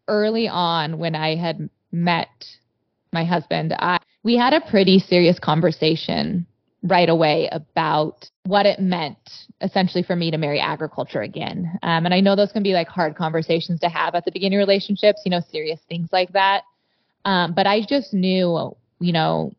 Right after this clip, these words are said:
I know what it takes to run ag. I knew, know what it takes to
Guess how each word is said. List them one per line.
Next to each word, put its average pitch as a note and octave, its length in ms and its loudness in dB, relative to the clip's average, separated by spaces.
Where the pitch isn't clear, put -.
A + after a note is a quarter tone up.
I F3+ 160 0
know F#3+ 400 4
what F#3 180 4
it - 100 -2
takes - 440 -4
to C#3+ 160 -4
run D3+ 500 -6
ag. A#2+ 360 -2
I E3+ 100 0
knew, F3+ 460 4
know F#3+ 240 2
what E3+ 140 -2
it D#3+ 100 -2
takes - 360 -2
to D#3+ 520 -2